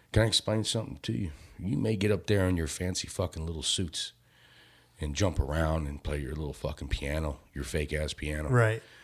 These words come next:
Speaker 1: But I said, "I have a suit on full time. Did you know that?" And I was in my tank top. And I said, "You see all this fucking ink on me? It's my fucking suit."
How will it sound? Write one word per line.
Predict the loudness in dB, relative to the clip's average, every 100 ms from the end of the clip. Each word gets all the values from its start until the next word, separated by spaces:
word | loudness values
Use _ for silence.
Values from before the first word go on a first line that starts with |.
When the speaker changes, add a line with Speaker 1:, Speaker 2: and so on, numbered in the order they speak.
| -8 0
Speaker 1:
But | 2
I |
said, | 4 2 4
"I | 4
have | 2
a | 2
suit | 4 4 2
on | 2 0 -4
full | -6 -6
time. | -2 -2 -2 -4
Did | -8 -4
you |
know | -2 -2
that?" | 0 -4 -6 -18 -20 -20 _
And | -4 -4 -2
I | -2
was | -2 -2
in | -4
my | -6
tank | -6 -6 -6
top. | -8 -10 -10
And | -12
I | -6
said, | -6 -4
"You | -2
see | 0 2
all | 0 -2
this | -4
fucking | -6 -6 -4 -2
ink | -2 -2
on | -4
me? | -4 -6 _ _ _ -20 _
It's | -2
my | 0
fucking | 2 0 -2 0
suit." | 0 0